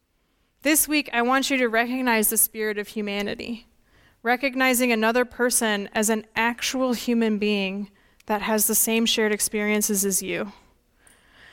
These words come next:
I want you to recognize the spirit of the world. It may not always be a positive thing, right? The world is the machine that ha-, tells us to keep going, keep pushing, keep doing, keep d-, like, being.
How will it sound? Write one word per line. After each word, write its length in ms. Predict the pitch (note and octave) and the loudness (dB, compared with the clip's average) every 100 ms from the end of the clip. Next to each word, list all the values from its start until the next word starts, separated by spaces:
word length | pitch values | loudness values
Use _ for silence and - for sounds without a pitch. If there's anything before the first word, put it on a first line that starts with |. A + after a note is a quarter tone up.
| - - | -14 0
I 40 | |
want 200 | B3+ D4 | 0 2
you 80 | F4 | 4
to 80 | E4 | 4
recognize 560 | C#4+ D#4+ F#4 C4 A3+ | 4 2 0 2 2
the 80 | A#3 | 2
spirit 380 | A3+ - G#3+ G#3 | 0 0 -4 -4
of 100 | G3 | -4
the 80 | G3 | -6
world. 400 | - - A3+ - _ _ _ - | -6 -6 -6 -12 _ _ _ -4
It 140 | B3+ | 0
may 180 | B3 C4+ | 2 2
not 160 | D#4 D#4+ | 4 4
always 280 | C#4+ C#4+ | 4 2
be 120 | - C4 | 0 -2
a 60 | |
positive 520 | C4 A#3 B3+ C4+ G3+ | 0 0 0 0 -2
thing, 300 | - - - A3 - _ _ _ _ _ - | -8 -16 -14 -16 -20 _ _ _ _ _ -6
right? 280 | G#3+ G#3 B3+ - _ _ _ _ _ _ _ _ _ | 0 0 -2 -10 _ _ _ _ _ _ _ _ _
The 100 | A#3 | -2
world 240 | A3+ C#4 | 2 2
is 160 | D#4 C#4 | 2 0
the 80 | C#4 | 0
machine 480 | C#4 - C4 D4 C#4 | 2 2 2 4 4
that 160 | A3 | 2
ha-, 140 | G#3 B3 | 0 -2
tells 340 | - C4 B3+ | 2 2 4
us 180 | C4+ - | 2 2
to 100 | A#3 | -2
keep 380 | - B3+ B3+ - | -4 -4 -4 -2
going, 380 | A3 A#3 G#3 F#3+ | 0 2 0 -4
keep 360 | - C4 - | -2 -2 -2
pushing, 400 | - B3 - G#3 | -2 0 0 -2
keep 380 | G3 B3+ B3+ G3+ | -4 -2 -2 0
doing, 340 | A#3 A#3 G3+ | 0 2 0
keep 540 | G3 - B3 A3+ - G3 | -4 -2 -2 -4 -16 -6
d-, 120 | G#3+ | -4
like, 280 | G#3+ G#3 - | -2 -4 -4
being. 420 | A#3+ A3 G3+ F#3+ | -2 0 0 -6